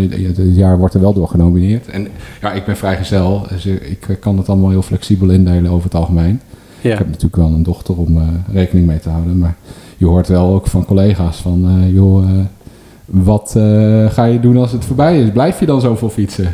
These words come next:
Speaker 2: Ja, want ik zie namelijk, eh, eh, aan het onderhoud van jouw huis dat, dat, dat laat
Speaker 1: Ja,
Speaker 2: op
Speaker 1: dat,
Speaker 2: dit mom-, dat laat
Speaker 1: ja.
Speaker 2: op dit moment wel te wensen
Speaker 1: Ja, de
Speaker 2: over.
Speaker 1: verf bladdert op de kozijnen.
Speaker 2: Ja.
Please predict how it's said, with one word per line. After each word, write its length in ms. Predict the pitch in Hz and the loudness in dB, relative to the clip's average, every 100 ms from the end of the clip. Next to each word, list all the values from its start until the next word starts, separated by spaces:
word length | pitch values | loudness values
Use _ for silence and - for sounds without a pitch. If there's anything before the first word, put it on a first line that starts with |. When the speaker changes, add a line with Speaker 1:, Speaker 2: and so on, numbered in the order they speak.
| - - - - | -8 -20 -10 -2
Speaker 2:
Ja, 180 | 147 139 | 0 0
want 140 | 123 | 0
ik 60 | 123 | -2
zie 180 | - 143 | 0 0
namelijk, 380 | 123 113 110 120 | 2 0 -2 -2
eh, 400 | 110 117 123 117 | -2 0 0 2
eh, 100 | 117 | 0
aan 80 | |
het 80 | 117 | -2
onderhoud 360 | 131 127 113 117 | 0 0 2 0
van 120 | 117 | 0
jouw 120 | 110 | 2
huis 300 | 107 139 123 | 2 2 0
dat, 180 | - 107 | -2 -8
dat, 100 | 113 - | -8 -6
dat 200 | 113 - | -6 -4
laat 120 | 101 | 0
Speaker 1:
Ja, 100 | 104 | 0
Speaker 2:
op 60 | 101 | 2
Speaker 1:
dat, 120 | 107 | -2
Speaker 2:
dit 120 | 127 | -2
mom-, 160 | 127 - | -4 -2
dat 120 | 131 | 0
laat 140 | 117 | 2
Speaker 1:
ja. 60 | 98 | 2
Speaker 2:
op 80 | 95 | 2
dit 100 | 135 | 2
moment 220 | 131 123 | 2 2
wel 120 | 143 | 0
te 100 | - | 0
wensen 280 | 151 147 - | 0 0 0
Speaker 1:
Ja, 40 | - | 2
de 40 | |
Speaker 2:
over. 220 | 131 95 | 0 -2
Speaker 1:
verf 300 | - 107 95 87 | 0 0 0 2
bladdert 320 | 104 98 90 | 0 0 -2
op 120 | 87 | -2
de 60 | - | 0
kozijnen. 480 | 92 104 110 85 85 | 0 2 2 0 -2
Speaker 2:
Ja. 360 | 123 143 113 | -2 -2 -4